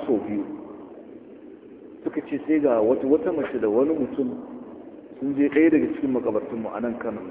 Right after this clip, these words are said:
a'udhu billah. Bayan binne gawa,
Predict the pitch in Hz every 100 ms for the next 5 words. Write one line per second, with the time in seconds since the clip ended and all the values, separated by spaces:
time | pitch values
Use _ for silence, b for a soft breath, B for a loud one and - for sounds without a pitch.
0 | - - 156 113 101 90 82 - - -
1 | - - - - - - - - - -
2 | - - - - - - - - - -
3 | - - - - - - - - - -
4 | 123 139 147 147 180 175 143 151 151 156